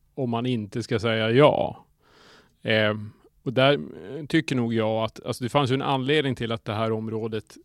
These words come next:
inte anses lämpligt för vindkraftetableringar i vår översiktsplan. Baserat på naturvärden, det rörliga friluftslivet, fågellivet, alla de där frågorna. Det är ju vägt mot vindkraftintresset.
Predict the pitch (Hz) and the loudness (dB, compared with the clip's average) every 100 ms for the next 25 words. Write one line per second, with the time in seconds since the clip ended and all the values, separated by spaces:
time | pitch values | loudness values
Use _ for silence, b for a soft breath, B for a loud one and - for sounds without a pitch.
0 | _ - - 131 110 127 120 - 113 104 | _ -20 -10 -8 -6 -4 -4 -6 -10 -8
1 | 110 104 113 107 110 110 107 113 - 110 | -8 -8 -12 -12 -10 -10 -10 -14 -12 -14
2 | 113 110 110 110 107 101 107 107 107 - | -10 -10 -8 -10 -10 -8 -6 -6 -8 -12
3 | 113 - 104 120 120 139 120 131 143 - | -14 -12 -12 -10 -4 -4 -2 -4 -4 -6
4 | 135 123 - 123 110 113 113 110 113 110 | -10 -8 -6 -6 -4 -2 -2 -4 -6 -4
5 | 117 110 107 - 120 110 101 - 110 110 | -2 -2 -4 -6 -6 -6 -8 -10 -10 -10
6 | 104 127 113 104 104 110 110 - 135 127 | -10 -8 -8 -8 -10 -12 -10 -2 0 2
7 | 143 120 110 110 113 107 113 131 113 120 | 0 0 -4 -4 -4 -4 -6 -6 -6 -4
8 | 143 127 143 165 113 - - - - 117 | -2 0 2 0 -2 -10 -14 -18 -10 -8
9 | 110 107 113 104 95 107 98 - 101 135 | -8 -6 -6 -6 -8 -8 -8 -10 -4 -2
10 | 135 - - - | -2 -4 -14 -16